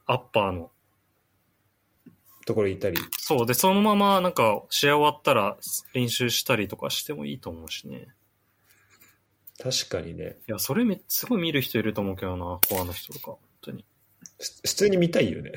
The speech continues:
Speaker 1: いや、見たいもんだって。練習とかあんま見れないじゃん。
Speaker 2: 確かにな、うん。時間合わなかったりするからね。
Speaker 1: うん。
Speaker 2: せっかくだったら、
Speaker 1: まあ、
Speaker 2: ちょっと残ろうかなってなるよね。
Speaker 1: そうそう。そうそう。まあ、試合やったらなおいいけど、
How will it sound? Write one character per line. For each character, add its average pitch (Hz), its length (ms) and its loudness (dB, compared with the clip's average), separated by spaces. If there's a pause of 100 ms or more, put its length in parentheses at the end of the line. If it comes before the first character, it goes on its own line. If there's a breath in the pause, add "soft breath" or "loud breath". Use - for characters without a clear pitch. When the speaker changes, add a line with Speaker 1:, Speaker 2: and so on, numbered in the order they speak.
Speaker 1:
い 107 40 -6
や、 110 60 -4
見 113 140 -2
た 226 160 0
い 143 60 0
も 101 120 -4
ん 92 40 -6
だ 92 80 -6
っ - 40 -6
て。 - 260 -16 (240)
練 131 160 -2
習 220 140 2
と 202 80 2
か 131 80 2
あ 117 40 4
ん 123 40 4
ま 123 60 2
見 123 80 4
れ 185 100 2
な 190 100 4
い 127 60 4
じ 107 60 2
ゃ - 20 4
ん。 180 40 2
Speaker 2:
確 - 120 4
か - 20 2
に 120 60 0
な、 147 120 4 (1000 loud breath)
う 110 80 -2
ん。 92 280 -4 (120)
時 123 200 -2
間 160 140 4
合 147 80 6
わ 151 100 6
な 160 80 6
か 117 60 2
っ - 140 -8
た 95 80 -2
り 85 60 -4
す - 120 -8
る 92 80 -8
か 87 80 -10
ら 85 80 -8
ね。 - 80 -10
Speaker 1:
う 110 60 -4
ん。 98 380 -6
Speaker 2:
せ - 140 -8
っ 104 80 -2
か 139 120 0
く 147 80 2
だ 110 80 0
っ - 20 -12
た - 220 -8
ら、 90 80 -4
Speaker 1:
ま 90 60 -4
あ、 - 20 -4
Speaker 2:
ち 127 60 -4
ょ - 20 0
っ 110 40 -2
と 104 180 -2
残 101 240 0
ろ 120 80 4
う 120 60 -6
か 104 120 -6
な 92 80 -6
っ 90 60 -14
て 87 100 -8
な 90 80 -4
る 87 80 -8
よ 82 100 -12
ね。 - 60 -18
Speaker 1:
そ - 40 -12
う - 40 -8
そ 131 80 -4
う。 - 20 -2
そ - 60 -8
う - 20 -12
そ 113 60 -4
う。 107 40 -4
ま 107 100 -2
あ、 - 20 -4
試 147 240 -2
合 170 80 2
や 175 160 2
っ 175 80 -12
た 165 100 2
ら 123 80 4
な 110 100 2
お 110 120 2
い 104 60 -4
い - 40 -10
け 101 120 -8
ど、 90 220 -12